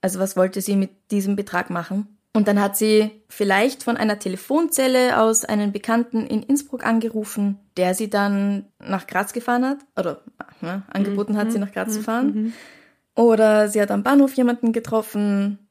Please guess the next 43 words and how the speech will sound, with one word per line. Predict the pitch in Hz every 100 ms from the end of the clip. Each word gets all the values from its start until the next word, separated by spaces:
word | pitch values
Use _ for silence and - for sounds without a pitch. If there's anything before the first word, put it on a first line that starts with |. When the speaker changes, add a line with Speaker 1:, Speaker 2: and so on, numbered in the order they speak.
| _
Speaker 2:
Getrampt. | - - - 190 196 196 - _ _
Speaker 1:
Ja, | 202 185 185 -
also | 202
es | 220 226
wird | 262
davon | 254 247
ausgegangen, | 233 214 233 233 208 208 214
dass | 208 208
das | 202
jemand | 208 196 185
war, | 180 190
den | 196 196
sie | 190
bereits | 185 175 175 -
kannte, | - 208 214 226 269 294 311 233
weil | 220 208
sie | 226 226
Speaker 2:
Aha. |
Speaker 1:
wahrscheinlich | 202 196 190 185 185 -
nicht | 202 -
mit | 190
einem | 190 180
Fremden | - - 185 175 - 175
ins | - 180
Auto | - - -
gestiegen | - - - -
wäre. | - - -
Speaker 2:
Aha, | 240 240 190 - -
okay. | 233 - 175 _ _ _ _ _ -
Speaker 1:
Aber, | 214 202 - - _ _ _ _ _ _ _ _ _ _
ganz | - 196 196
ehrlich, | - - - - _ _ -
die | 240
Aussage, | 208 202 147 160 143 139
sie | 202 233
wäre | 208 214 220
nie | 240 262
zu | -
einem | 196 202
Fremden | 202 170 170 175
ins | - -
Auto | 170 -
gestiegen. | 165 170 185 - - 170